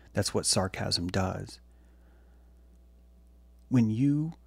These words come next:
engage in sarcasm, you are telling your magical electrical system that words are no longer an output for us because I'm giving mixed signals. I'm not sending the correct energy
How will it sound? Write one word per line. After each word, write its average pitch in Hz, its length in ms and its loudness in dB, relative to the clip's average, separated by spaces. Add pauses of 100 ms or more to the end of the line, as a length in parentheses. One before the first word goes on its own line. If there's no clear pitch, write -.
(400)
engage 117 640 2
in 101 120 0
sarcasm, 82 840 -4
you 107 160 0
are 95 80 2
telling 107 420 2
your 101 160 0
magical 98 640 -2
electrical 98 480 -2
system - 480 -2
that 87 180 -6
words 101 440 0
are 101 80 0
no 98 160 -2
longer 113 460 0
an 98 260 -4
output - 540 -2
for - 220 -10
us 92 400 -12 (920)
because 101 300 0
I'm 101 120 0
giving 104 640 -2
mixed 113 280 2
signals. - 540 -4 (500)
I'm 104 100 2
not 98 200 0
sending 120 520 6
the 101 100 0
correct 104 540 2 (580)
energy 120 600 8